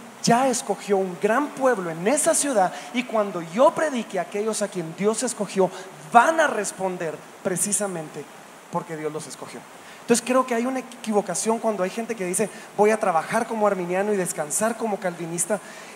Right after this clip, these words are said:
Eso es un terrible entendimiento del evangelio, porque cuando entendemos la gloria de la gracia de Dios que dio todo por nosotros,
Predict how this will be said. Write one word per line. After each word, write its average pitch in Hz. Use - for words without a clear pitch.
Eso 220
es 254
un 269
terrible 269
entendimiento 214
del 226
evangelio, 202
porque 247
cuando 220
entendemos 202
la 170
gloria 247
de 180
la 156
gracia 240
de 185
Dios 220
que 202
dio 214
todo 277
por 240
nosotros, 214